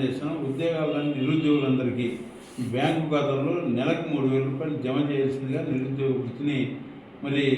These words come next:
రాష్ట్ర ప్రభుత్వం ఎన్నికలు ఇచ్చిన హామీ మేరకు జమ చేయాల్సిందిగా మేము డిమాండ్ చేస్తాము. దానితో పాటు మా రాష్ట్ర పార్టీ, జాతీయ పార్టీ వంద సంవత్సరాలు పూర్తి చేసుకున్నటువంటి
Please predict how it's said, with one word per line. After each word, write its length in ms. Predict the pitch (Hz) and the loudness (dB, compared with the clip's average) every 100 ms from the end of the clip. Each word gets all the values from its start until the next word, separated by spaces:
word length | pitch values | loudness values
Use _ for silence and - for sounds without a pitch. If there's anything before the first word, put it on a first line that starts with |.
| 120 | 4
రాష్ట్ర 260 | 127 143 151 143 | 2 0 -4 -2
ప్రభుత్వం 360 | 135 135 139 139 123 117 | 0 0 0 0 0 0
ఎన్నికలు 340 | 139 139 139 131 | 0 -2 0 -2
ఇచ్చిన 180 | 131 131 | -2 -4
హామీ 220 | 131 131 139 135 | -2 -2 -2 0
మేరకు 380 | 127 120 147 143 - - - - - 123 | 0 0 0 0 0 -4 -10 -14 -8 0
జమ 120 | 139 147 | 2 4
చేయాల్సిందిగా 440 | 143 131 - 143 180 | 4 2 0 -2 -2
మేము 160 | 156 135 | -2 -2
డిమాండ్ 300 | 123 143 143 139 | 0 0 2 2
చేస్తాము. 380 | 135 139 147 143 - | 2 0 -2 -2 0
దానితో 320 | 143 156 180 - | 0 2 2 2
పాటు 220 | 151 190 202 - - - - - | 0 2 2 2 -4 -10 -12 -2
మా 80 | 143 131 | 2 4
రాష్ట్ర 280 | 147 147 175 156 - - - - 156 | 4 4 4 4 4 0 -4 -4 -4
పార్టీ, 280 | 139 139 165 - - | -2 -4 -4 -6 -2
జాతీయ 320 | 135 - 160 143 | 0 2 2 2
పార్టీ 280 | 135 131 175 202 - - - - - - - | 2 0 0 -2 -4 -8 -12 -16 -18 -16 -4
వంద 160 | 135 156 151 | 2 4 4
సంవత్సరాలు 420 | 156 160 175 170 - | 2 2 2 2 0
పూర్తి 200 | 147 139 151 | -2 -2 0
చేసుకున్నటువంటి 640 | 135 - 135 135 135 135 | -2 -4 -6 -4 -6 -4